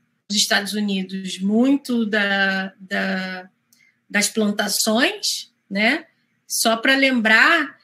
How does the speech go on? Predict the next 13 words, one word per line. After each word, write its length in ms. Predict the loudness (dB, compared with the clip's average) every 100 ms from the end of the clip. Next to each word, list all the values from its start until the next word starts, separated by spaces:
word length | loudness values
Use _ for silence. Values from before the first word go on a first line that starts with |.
| _
que 220 | -6 0 2
aqui 480 | 2 -2 -2 0
nos 180 | 0 0
Estados 360 | -2 0 0 0
Unidos, 420 | 0 0 -2 0
a, 160 | 2 4 0 -6 -14 -12
na 300 | -4 2 2
Constituição, 1040 | 2 -2 -2 -2 -4 -4 -4 -2 -2 -2 -4
permite 800 | -2 0 0 0 0 0 -2 -2
ainda, 640 | -2 -2 -2 -4 -6 -12 _ _ _ -10
né, 260 | -4 -2 2
a 140 | 2
escravidão 920 | 2 2 2 0 -2 -2 -2 -2 -6